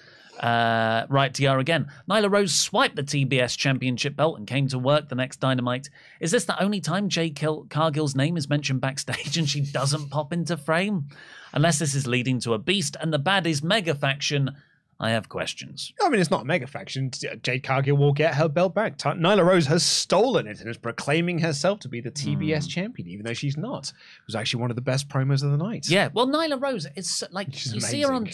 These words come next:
Speaker 1: Twitter and she's so funny and she's so quick-witted. It's nice that she can lean into that more on T V in
Speaker 2: It's
Speaker 1: this.
Speaker 2: so good. It is, every time I see her, it's like, "Why are you there, Vicky?"
Speaker 1: Yeah, yeah.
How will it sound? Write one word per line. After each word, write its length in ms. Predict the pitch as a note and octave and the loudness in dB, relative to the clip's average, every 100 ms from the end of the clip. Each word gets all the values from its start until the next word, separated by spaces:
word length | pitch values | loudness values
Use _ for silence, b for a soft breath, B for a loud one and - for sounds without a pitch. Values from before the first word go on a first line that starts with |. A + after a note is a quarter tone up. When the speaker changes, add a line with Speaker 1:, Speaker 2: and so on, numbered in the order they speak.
| - | -2
Speaker 1:
Twitter 400 | A#3+ G3 G#2+ - | 0 0 -2 -6
and 160 | C#3+ C#3+ | -6 -4
she's 240 | D3 D3 - | -4 -6 -6
so 380 | - A3 A3 | -2 -2 -2
funny 680 | G3 - G3+ F#3+ F#3 F#3 F#3 | -4 -4 -2 0 -2 -4 -6
and 160 | D#3 C#3+ | -8 -8
she's 180 | D3 | -6
so 120 | C#3+ D#3+ | -6 -8
quick-witted. 760 | C#3+ D#3 C#3 D#3 C#3+ B2 G2+ - b b b _ | -8 -8 0 0 0 -4 -6 -12 b b b _
It's 200 | - - | -12 -4
nice 280 | G3 A3 - | -2 0 -2
that 120 | F3 | -4
she 140 | D3 E3+ | -4 -4
can 200 | C#3+ D3 | -2 0
lean 220 | D3 C#3+ | 0 0
into 220 | D3+ C#3+ | -2 -4
that 160 | A#2 - | -6 -6
more 360 | A2+ G2+ F#2+ A2+ | -6 -4 -4 -6
on 160 | G#2+ | -10
T 200 | - A2+ | -8 -10
V 120 | A2 | -4
in 100 | B2+ | -4
Speaker 2:
It's 100 | G2 | -2
Speaker 1:
this. 140 | - - | -4 0
Speaker 2:
so 320 | C#3 A#2+ G#2 | 0 0 -2
good. 200 | G2+ F#2+ | -6 -6
It 100 | G#2+ | -2
is, 140 | C3+ C#3+ C3+ - | -2 -4 -10 0
every 240 | D#3+ D3 | 0 2
time 160 | D3 C#3+ | 2 2
I 40 | |
see 120 | B2+ B2+ | 2 0
her, 40 | |
it's 60 | G#2 | -4
like, 240 | G#2 C3 | -10 -6
"Why 140 | A#3+ A3+ | -4 -2
are 80 | |
you 140 | F3+ C#3+ | -2 -2
there, 220 | A2 F#2+ | -2 -6
Vicky?" 320 | - - - | -10 -20 -8
Speaker 1:
Yeah, 340 | C#3 C#3+ A#2+ G#2+ | 0 2 4 2
yeah. 240 | G#2 E2+ | 0 -4